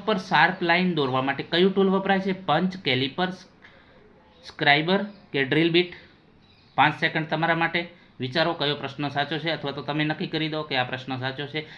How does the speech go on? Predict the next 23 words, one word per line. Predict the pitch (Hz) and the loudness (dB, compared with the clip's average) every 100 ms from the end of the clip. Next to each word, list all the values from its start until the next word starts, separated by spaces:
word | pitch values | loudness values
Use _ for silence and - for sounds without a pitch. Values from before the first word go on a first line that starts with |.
| - - | -18 -4
એના | 139 147 | 0 0
પછી | 147 151 135 | 0 -4 0
લાસ્ટમાં | 127 127 139 147 147 - - - - - _ _ _ _ - | -2 -2 -4 -4 -4 -8 -20 -20 -20 -20 _ _ _ _ -6
તમે | 139 151 | 0 0
તમારો | 151 139 135 139 - - - - | 0 2 2 2 -4 -20 -18 -6
સ્વમૂલ્યાંકન | 143 135 135 135 135 127 | -4 0 0 0 0 -2
કરીને | 131 131 123 120 - - _ _ _ _ _ - | 0 0 -2 -6 -14 -20 _ _ _ _ _ -8
નક્કી | 123 123 131 | -6 -4 -2
કરી | 135 127 | -2 -2
શકો | 131 123 | -4 -8
કે | - 107 | -6 -8
કેટલા | 120 123 127 | -8 -4 -2
મારા | 113 110 110 - _ - | 0 -2 -4 -18 _ -2
સાચા | 117 110 104 | -2 0 -4
પડ્યા | 104 101 104 | -4 -6 -10
છે. | - - _ _ - - - - | -14 -18 _ _ -20 -20 -20 -4
તો | 135 | 0
મેટલના | 151 208 214 | 4 6 6
જોબ | 202 202 | 4 2
પર | 196 190 | 2 -2
શાર્પ | 165 156 160 | 2 2 2
લાઇન, | 160 156 147 - - _ - | 0 0 -4 -8 -20 _ 0
શાર્પ | 156 160 196 | 6 6 6